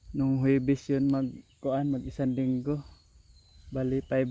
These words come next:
days yata. O, five days na ngayong araw. O,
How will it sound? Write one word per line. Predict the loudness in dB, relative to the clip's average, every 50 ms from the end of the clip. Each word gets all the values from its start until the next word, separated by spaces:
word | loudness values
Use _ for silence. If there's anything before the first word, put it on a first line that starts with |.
| -2
days | -2 -4 -2 -2 -4
yata. | -4 -4 -4 -6 -8 -10 -10 -10 -18 -20 -20 -20 -20 -14 -10
O, | -8 -8 -6
five | -4 -2 -2 -2 -2 -2
days | -2 -2 -2 -2 -4 -2 -2
na | 0 0 0 0 0 -2
ngayong | -2 -2 -2
araw. | -2 -2 0 0 -2 -2 -4 -6 -10 -16 -20 -20 -20 -20 -20 -20 -20 -20 -20 -20 -20 -20 -20 -20 -20 -20 -20 -20 -20 -20 -20 -20 -20 -20 -20 -20 -20 -20 -20 -20 -20 -20 -20 -20 -18 -18 -18 -18 -20 -20 _ _ _ _ _ -20 -16 -12
O, | -8 -6